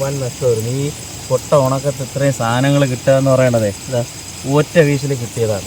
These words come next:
ഇതാ ബാക്കി ഇതാ ഇവിടെ ഇരിപ്പുണ്ട് സാധനം. നമുക്ക് വരെ ചുറ്റിലോട്ടാക്കാം. ഇത് അടിക്കാതിരുന്നെങ്കിൽ നമുക്ക് വൻ നഷ്ടമായി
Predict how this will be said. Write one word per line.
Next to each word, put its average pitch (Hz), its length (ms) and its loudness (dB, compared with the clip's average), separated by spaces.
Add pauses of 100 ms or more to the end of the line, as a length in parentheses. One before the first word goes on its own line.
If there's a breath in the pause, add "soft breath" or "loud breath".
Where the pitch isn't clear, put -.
ഇതാ 120 120 -2 (100)
ബാക്കി 117 220 -2
ഇതാ 127 140 2
ഇവിടെ 117 180 2
ഇരിപ്പുണ്ട് 98 360 -8 (680)
സാധനം. 101 340 -6
നമുക്ക് 120 300 -10
വരെ 123 160 -8 (480)
ചുറ്റിലോട്ടാക്കാം. 113 680 -6 (1400)
ഇത് 117 140 -4 (240)
അടിക്കാതിരുന്നെങ്കിൽ 139 720 -2
നമുക്ക് 135 260 -2
വൻ 135 120 0 (100)
നഷ്ടമായി 113 360 0